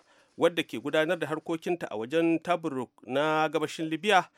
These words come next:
da kuma wadda masu kaifin kishin Islama ke goyon baya,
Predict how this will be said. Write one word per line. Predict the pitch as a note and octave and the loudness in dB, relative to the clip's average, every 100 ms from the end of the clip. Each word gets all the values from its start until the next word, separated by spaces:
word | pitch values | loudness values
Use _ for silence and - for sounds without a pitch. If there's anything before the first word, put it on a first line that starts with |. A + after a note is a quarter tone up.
| _ - - | _ -20 -6
da | C3 | -6
kuma | - F3+ F3+ D#3+ | -2 4 4 4
wadda | C#3+ D#3 F#3 E3 E3 C#3 - | 2 2 2 4 6 6 4
masu | C3+ A#2+ - E3+ | 0 -2 -2 -8
kaifin | E3+ E3+ E3 D#3+ | -4 -4 -4 -6
kishin | F#3 E3 - | -8 -6 -6
Islama | - D#3+ D#3 | 0 0 0
ke | A#2+ A2 | -2 -8
goyon | B2+ D#3 D3+ | 0 0 2
baya, | C#3+ D3 C#3+ | 2 2 4